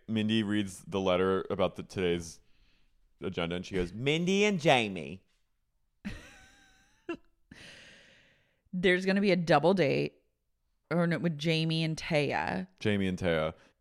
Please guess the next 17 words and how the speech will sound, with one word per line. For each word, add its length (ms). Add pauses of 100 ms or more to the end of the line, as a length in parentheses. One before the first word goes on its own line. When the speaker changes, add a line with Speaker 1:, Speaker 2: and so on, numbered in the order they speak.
(160)
Speaker 1:
Mindy 300
has 180
to 80
stay 260
home. 540
Speaker 2:
Mm-hmm. 500 (120)
And 140
think 200
about 320
what 200
she's 260
done, 580
because 240
Brett 300
doesn't 300
like 220
a, 100